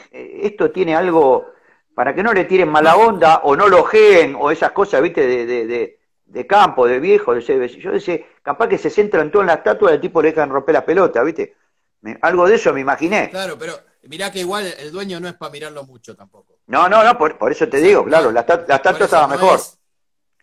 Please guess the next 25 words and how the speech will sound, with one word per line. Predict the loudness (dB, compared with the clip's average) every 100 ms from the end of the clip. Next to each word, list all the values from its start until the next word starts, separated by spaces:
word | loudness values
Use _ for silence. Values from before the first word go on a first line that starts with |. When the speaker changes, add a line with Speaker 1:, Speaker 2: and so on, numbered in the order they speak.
| _
Speaker 1:
I | -2 4
Speaker 2:
no | 4
Speaker 1:
love | 6
Speaker 2:
es |
Speaker 1:
you, | 4
Speaker 2:
Alain | 4
Speaker 1:
la, | 4 2
Speaker 2:
Debré. | -2 -10 -10 -12 _ _ -2
Speaker 1:
I | 2
love | 4 4
you. | 2 0 -10 _ _ _ _ _ _ _ _ _ _
¿Eh? | -6 -6
Speaker 2:
Ah. | -4 -4
Speaker 1:
¿No |
es | -2
esos, | -2 -2 -6 _
esos | -4 0
labios | 2 2 0
salteños? | 0 0 0 0 -4
Speaker 2:
<laughs> | -8 _ _ -18 -18 -16
Es, | -16 -6
Speaker 1:
¿Viste? | -4 0 0
Speaker 2:
esos | -2 -8
labios | -12 -12 -12
gruesos. | -12 -14 -18 -20